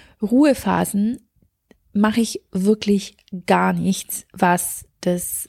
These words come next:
Business betrifft. Ich habe mich jetzt auch in, und ich war eben in dieser Ruhephase,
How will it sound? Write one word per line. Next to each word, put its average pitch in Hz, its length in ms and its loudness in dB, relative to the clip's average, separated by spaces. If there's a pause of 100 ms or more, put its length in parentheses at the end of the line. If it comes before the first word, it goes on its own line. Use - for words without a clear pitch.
Business 233 300 2
betrifft. 220 440 -2
Ich - 140 -4
habe 202 140 -2
mich 202 80 2
jetzt 202 180 -2
auch 196 200 0
in, 185 300 -4
und 190 120 0
ich - 140 -2
war 202 260 2
eben 220 300 0
in 202 120 0
dieser 202 200 0
Ruhephase, 214 720 0